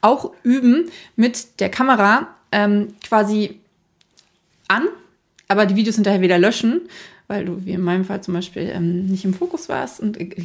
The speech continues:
gar nicht, ich hatte, ich hatte so viele Gründe, die Videos wieder zu löschen. Gott sei Dank, ich musste sie nicht veröffentlichen. Ähm, auf jeden Fall gibt es aber eine, so einen kleinen Zwischenstep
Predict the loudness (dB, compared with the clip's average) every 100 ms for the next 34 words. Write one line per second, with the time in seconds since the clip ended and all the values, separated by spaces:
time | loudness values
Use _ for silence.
0 | -8 -2 -2 0 -6 -6 -8 -6 -8 -6
1 | -4 -4 -4 -6 0 2 2 -2 -4 -2
2 | -4 -4 -6 -8 -10 -16 -18 -20 -20 -20
3 | -20 -20 -16 -16 -16 -18 -16 -16 -18 -20
4 | -20 -20 -18 -18 -18 -20 -20 -20 -20 -20
5 | _ 2 2 2 2 0 -4 _ _ _
6 | _ _ _ _ _ -20 _ _ _ -4
7 | 0 0 2 0 -2 -4 -12 _ _ -20
8 | _ _ _ _ _ _ _ _ _ _
9 | _ _ _ _ -20 _ _ _ _ -4
10 | -4 -4 0 0 2 2 0 0 -4 -6
11 | -16 -8 -6 -2 -4 -4 -6 -4 -2 -4
12 | -4 -8